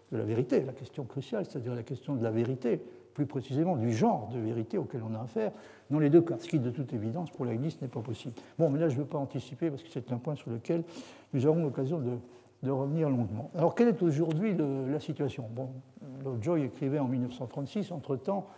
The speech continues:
les, les choses ont tout de même évolué, et je pense qu'on peut dire sans grand risque qu'il n'y a pas beau-,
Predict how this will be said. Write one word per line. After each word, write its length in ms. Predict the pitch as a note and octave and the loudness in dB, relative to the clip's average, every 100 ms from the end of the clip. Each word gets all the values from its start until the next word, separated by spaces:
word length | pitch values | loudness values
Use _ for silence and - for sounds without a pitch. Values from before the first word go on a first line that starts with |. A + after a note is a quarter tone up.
| - - - | -20 -18 -4
les, 260 | D3 C#3 | 2 4
les 120 | B2+ B2+ | 4 0
choses 260 | D#3+ D3 | 0 0
ont 40 | B2+ | 0
tout 120 | - | -2
de 60 | |
même 160 | C3+ C3 | 0 2
évolué, 760 | A#2+ A2+ C3+ F3 G#3 G#3 - | 2 2 2 6 6 6 4
et 240 | D#3+ E3 D#3+ | 6 6 4
je 140 | B2+ | 2
pense 260 | B2+ F#3+ - | 4 2 2
qu'on 840 | - D#3 B2+ - - - - E3 | 2 2 2 -6 -20 -20 -8 -6
peut 140 | A#2+ D#3 | 4 6
dire 200 | E3 F3 | 8 6
sans 200 | - C#3+ | 4 2
grand 180 | A#2 C3 | 4 4
risque 340 | G3+ - C#3+ | 4 2 -2
qu'il 120 | A#2+ C#3 | -2 2
n'y 80 | |
a 60 | C3+ | 2
pas 220 | - F#3 | 6 6
beau-, 220 | D3 D3 | 6 4